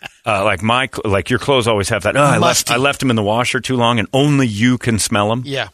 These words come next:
Speaker 1: But it drives you nuts. This is the same thing with that pumpkin soap they've got in the Tactical Black Vault. Uh, it's just enough that I can smell it. It's not getting to anybody else, but I, it makes you feel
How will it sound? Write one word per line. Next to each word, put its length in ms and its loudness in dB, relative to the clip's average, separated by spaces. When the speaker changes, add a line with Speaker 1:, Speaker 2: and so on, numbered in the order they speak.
Speaker 1:
But 140 0
it 60 -8
drives 200 -2
you 60 -4
nuts. 200 -4
This 180 -2
is 60 -8
the 100 -4
same 240 -2
thing 200 -4
with 120 -6
that 180 -8
pumpkin 340 -8
soap 280 -8
they've 180 -12
got 260 -14
in 160 -2
the 60 -4
Tactical 400 -4
Black 200 -6
Vault. 320 -10
Uh, 220 -2
it's 180 -4
just 280 -4
enough 220 -2
that 140 -6
I 140 -2
can 160 -4
smell 320 -2
it. 100 -10
It's 120 -8
not 300 -4
getting 200 -2
to 100 -4
anybody 340 -2
else, 160 0
but 140 -2
I, 80 0
it 120 -6
makes 240 -2
you 40 -8
feel 280 -4